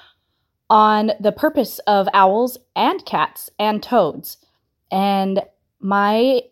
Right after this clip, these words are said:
idea comes from the fact that I play Dungeons and Dragons, and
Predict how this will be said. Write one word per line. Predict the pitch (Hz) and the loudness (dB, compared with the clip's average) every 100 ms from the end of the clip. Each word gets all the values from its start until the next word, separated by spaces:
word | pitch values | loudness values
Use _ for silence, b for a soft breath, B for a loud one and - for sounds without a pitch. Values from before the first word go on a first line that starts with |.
| - | -6
idea | 208 185 196 196 | -4 -2 -2 -4
comes | - 180 185 - | -4 -4 -4 -8
from | - 175 165 | -4 -4 -2
the | 175 | -6
fact | - 156 - | -2 -4 -2
that | 170 - | -6 -2
I | |
play | 190 202 | -2 -2
Dungeons | 185 147 - 170 | -2 -4 -6 -2
and | 254 | 0
Dragons, | 277 170 170 233 - - _ _ _ - | 2 2 2 -2 -4 -14 _ _ _ -6
and | 196 190 185 180 | -2 2 0 0